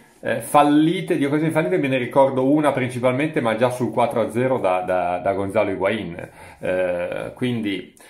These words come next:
eh, direi che questa volta la Juventus ha capitalizzato molto,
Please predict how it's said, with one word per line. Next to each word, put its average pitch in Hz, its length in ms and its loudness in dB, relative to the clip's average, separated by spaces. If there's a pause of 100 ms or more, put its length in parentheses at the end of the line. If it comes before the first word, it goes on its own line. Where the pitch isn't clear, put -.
(160)
eh, - 220 -6
direi 139 340 4
che 127 140 -2
questa 127 280 -2
volta 143 280 6
la 113 100 6
Juventus 123 360 -2
ha 107 140 -6
capitalizzato 117 1040 -2
molto, 117 880 2